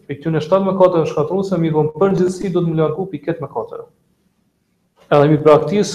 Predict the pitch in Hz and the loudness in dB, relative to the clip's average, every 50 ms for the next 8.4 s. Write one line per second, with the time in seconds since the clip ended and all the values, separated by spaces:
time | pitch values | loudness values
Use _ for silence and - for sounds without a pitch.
0 | - - - 185 214 220 214 - 202 - - - 165 - - - 208 196 175 180 | -10 -2 2 4 6 6 6 4 2 2 0 -2 -2 0 2 4 4 6 8 8
1 | 170 170 175 156 143 135 - - - - - - - - - _ _ _ _ _ | 8 8 6 4 2 2 0 0 -2 -4 -6 -8 -14 -20 -20 _ _ _ _ _
2 | _ _ _ - 143 139 - 151 151 160 160 170 185 208 214 196 202 202 190 - | _ _ _ 0 2 4 4 4 4 6 6 8 8 8 8 6 6 4 4 2
3 | - - - - - 160 151 - - 160 - 214 208 165 - - - - - - | 0 -2 -4 0 2 2 4 4 4 4 4 4 2 2 -2 -10 -14 -16 -18 -20
4 | - - _ - - - - - - - _ _ - - - - - - - - | -20 -20 _ -20 -20 -20 -20 -20 -20 -20 _ _ -20 -20 -20 -16 -14 -14 -14 -14
5 | _ _ _ _ _ _ _ _ - 165 151 151 151 151 147 170 208 196 208 214 | _ _ _ _ _ _ _ _ -10 -10 -8 -6 -2 0 2 2 2 4 4 4
6 | 214 214 214 220 220 208 196 208 196 190 190 208 220 208 202 220 214 220 214 185 | 6 6 6 6 6 6 6 6 4 2 4 4 4 4 4 4 4 4 2 0
7 | 165 143 170 185 180 - - 240 226 - 214 202 190 202 202 208 202 190 180 170 | 0 4 4 4 6 4 2 0 2 2 2 4 6 6 6 6 6 6 4 2
8 | 151 - 147 117 - 127 123 - | 2 2 0 0 -2 -4 -10 -14